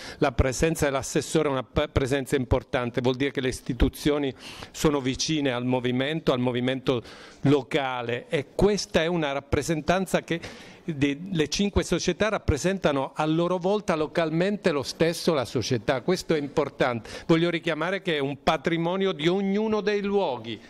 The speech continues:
e nello stesso tempo di tutti, e, e la vicinanza alle istituzioni è utilissima, perché sappiamo bene che gli impianti sono di proprietà pubblica, sono della pubblica amministrazione, spesso dove si fa attività, se non sempre,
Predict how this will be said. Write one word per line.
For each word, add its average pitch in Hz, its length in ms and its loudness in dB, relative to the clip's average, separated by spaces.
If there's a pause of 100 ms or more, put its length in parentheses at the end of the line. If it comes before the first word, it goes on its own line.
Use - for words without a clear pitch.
(240)
e 170 120 0
nello 185 240 0
stesso 185 440 0
tempo 160 320 0
di 135 160 -4
tutti, 120 480 0 (320)
e, 139 380 -2
e 156 80 0
la 143 100 0
vicinanza 156 460 -2
alle 165 100 0
istituzioni 175 640 0
è 151 160 0
utilissima, 156 920 2
perché 131 560 -2 (380)
sappiamo 135 540 0
bene 139 220 -2
che 127 120 -2
gli 123 80 0
impianti 127 520 0
sono 123 260 2
di 120 120 -2
proprietà 120 440 0
pubblica, 123 500 0
sono 120 220 0
della 117 180 0
pubblica 120 360 0
amministrazione, 120 800 0 (220)
spesso - 460 -4
dove 120 200 -2
si 127 140 -6
fa 123 140 -2
attività, 123 500 0
se 135 160 -2
non 120 200 0
sempre, 123 540 -2